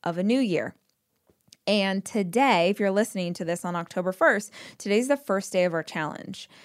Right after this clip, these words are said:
I want to talk to you about this idea and help you to take a deeper dive, because there is no reason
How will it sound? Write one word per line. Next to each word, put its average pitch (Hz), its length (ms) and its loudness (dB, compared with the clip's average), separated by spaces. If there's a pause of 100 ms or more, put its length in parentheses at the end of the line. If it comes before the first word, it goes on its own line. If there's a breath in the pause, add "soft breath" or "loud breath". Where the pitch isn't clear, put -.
(500 loud breath)
I 185 120 6
want 208 560 2
to 202 280 -2
talk 233 520 2
to - 120 -8
you 190 140 2
about 175 300 0
this - 180 -6
idea 220 400 2
and 202 160 2
help 180 260 -2
you 180 80 0
to 170 100 -4
take - 280 -8
a 165 80 -4
deeper 170 360 -4
dive, 165 540 0
because 175 720 -2 (440 loud breath)
there 214 260 6
is 208 200 2
no 208 640 6
reason 208 920 0